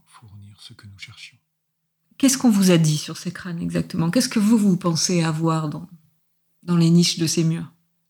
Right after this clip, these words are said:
Speaker 1: Le témoignage d'une violence insoutenable,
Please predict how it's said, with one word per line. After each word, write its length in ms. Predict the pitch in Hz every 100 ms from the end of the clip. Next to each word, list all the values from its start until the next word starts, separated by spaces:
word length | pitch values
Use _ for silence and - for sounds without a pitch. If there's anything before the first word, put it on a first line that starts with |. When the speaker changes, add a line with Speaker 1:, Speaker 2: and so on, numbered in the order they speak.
| _ _ _ _ _
Speaker 1:
Le 320 | 123 127 123
témoignage 840 | 143 131 120 113 113 110 92 - _ _
d'une 140 | 123
violence 360 | 120 117 120 120
insoutenable, 680 | 110 - 120 110 101 101